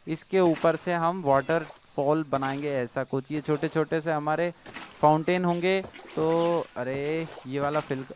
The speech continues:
अरे, ये वाला फिल कर दें। और रात होने वाली है और यहाँ पे कर देते हैं। और ख़ास बात ये होती है पानी की, तो पानी भी ग्लास की तरह या लीव्स की तरह इस पे कुछ भी स्पॉन नहीं हो सकते हैं। तो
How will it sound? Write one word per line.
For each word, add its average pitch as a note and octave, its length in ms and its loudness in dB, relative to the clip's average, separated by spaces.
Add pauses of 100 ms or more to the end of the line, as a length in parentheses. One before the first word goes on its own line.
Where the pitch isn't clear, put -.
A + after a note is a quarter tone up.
अरे, C3+ 400 -6 (260)
ये C#3 120 -4
वाला A#2+ 220 -4
फिल B2 200 -10
कर B2 120 -10
दें। A#2 180 -12 (380)
और D3 140 6
रात E3+ 280 8
होने F#3 220 2
वाली F3+ 360 2
है F#3 360 4
और D#3 240 0
यहाँ C#3+ 340 0
पे E3+ 140 -2
कर D#3+ 120 0
देते E3 260 -4
हैं। F3 80 -4 (320)
और F3+ 160 6
ख़ास F#3 280 4
बात F#3+ 240 4
ये F#3+ 120 2
होती G3 240 2
है G3+ 60 2
पानी F3 400 0
की, F#3 260 -8 (380)
तो D#3 100 4
पानी E3 400 2
भी F#3 160 0
ग्लास D#3 420 4
की F3 120 -4
तरह E3+ 220 2 (120)
या E3 140 6
लीव्स E3 420 -2
की F3+ 120 -2
तरह E3+ 260 2
इस E3+ 120 -2
पे F3 140 -2
कुछ - 260 -2
भी F3 120 0
स्पॉन D#3+ 340 2
नहीं F3 200 -2
हो D#3+ 100 0
सकते E3+ 320 -4
हैं। E3+ 260 -4 (380)
तो D#3+ 100 4